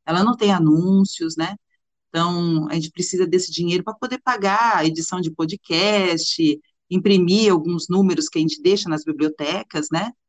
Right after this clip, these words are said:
Do, do litoral, pra quem não ainda vê a revista impressa, né? Então, a gente dá essa oportunidade. Então, a gente precisa de um pequeno recurso. E eu tenho observado, assim, o aumento de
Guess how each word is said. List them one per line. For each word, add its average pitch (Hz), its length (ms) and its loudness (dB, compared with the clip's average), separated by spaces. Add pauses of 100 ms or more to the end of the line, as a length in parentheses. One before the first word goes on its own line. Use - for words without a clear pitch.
(440)
Do, 143 80 -8
do 147 160 2
litoral, 160 720 2
pra 160 100 -6
quem 147 500 -4 (360)
não 143 120 0
ainda 147 480 2 (140)
vê 156 400 4
a 135 360 -4 (140)
revista 147 440 -4
impressa, 151 680 -4
né? 147 220 0 (100)
Então, 147 140 -6
a 147 40 2
gente 151 180 -4 (360)
dá 143 120 -4
essa 151 180 -6
oportunidade. 151 840 -2 (220)
Então, 208 360 0
a 247 60 0
gente 240 160 -2
precisa 302 260 4
de 269 80 2
um 285 160 2
pequeno 294 320 4
recurso. 302 500 0
E 233 60 -8
eu 247 180 -8
tenho 311 180 0
observado, 208 680 -2
assim, 190 180 -8
o 214 60 -6
aumento 220 480 -2
de 202 180 -4